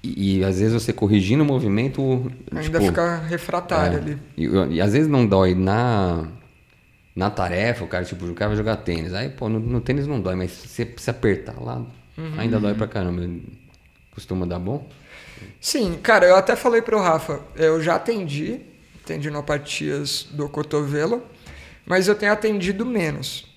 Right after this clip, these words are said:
Speaker 2: É, e aí acho que tem a ver com o perfil da,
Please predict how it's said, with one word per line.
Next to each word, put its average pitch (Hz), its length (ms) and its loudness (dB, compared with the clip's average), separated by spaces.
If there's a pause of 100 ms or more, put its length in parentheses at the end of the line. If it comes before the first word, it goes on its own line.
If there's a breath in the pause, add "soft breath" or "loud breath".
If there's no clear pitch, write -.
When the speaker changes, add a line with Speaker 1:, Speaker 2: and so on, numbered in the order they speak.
(280)
Speaker 2:
É, 147 720 -4 (1040)
e 165 140 -2
aí 165 220 2
acho 180 180 2
que 170 140 -2
tem 165 200 -4
a 165 60 -2
ver 160 140 -2
com 185 100 -6
o 175 60 -8
perfil 180 340 -4
da, 220 340 -4